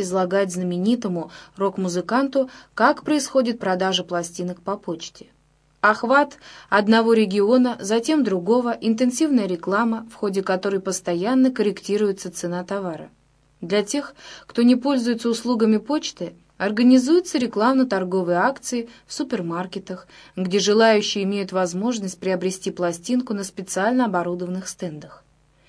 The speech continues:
И так сбрасываются тонны пластинок. Два года назад Леви потратил много усилий на подготовку совместного с Алленом Кляйном проекта по продаже двойного альбома "Битлз".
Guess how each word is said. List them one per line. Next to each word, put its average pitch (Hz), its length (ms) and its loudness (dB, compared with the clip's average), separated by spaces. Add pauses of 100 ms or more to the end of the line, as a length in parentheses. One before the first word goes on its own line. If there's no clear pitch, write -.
(300)
И 226 100 -4
так 349 260 4
сбрасываются 220 760 2
тонны 208 360 0
пластинок. 160 720 -12 (760)
Два 196 260 2
года 190 220 2
назад 190 440 -2 (360)
Леви 214 320 4
потратил 202 540 0
много 247 300 2
усилий 233 480 0
на 202 100 -4
подготовку 190 640 -4
совместного 180 760 -4
с - 160 -8
Алленом 180 360 -2
Кляйном 180 440 -6
проекта 233 640 -8 (280)
по 196 80 -4
продаже 196 540 0
двойного 175 500 -2
альбома 175 380 -6
"Битлз". 151 580 -14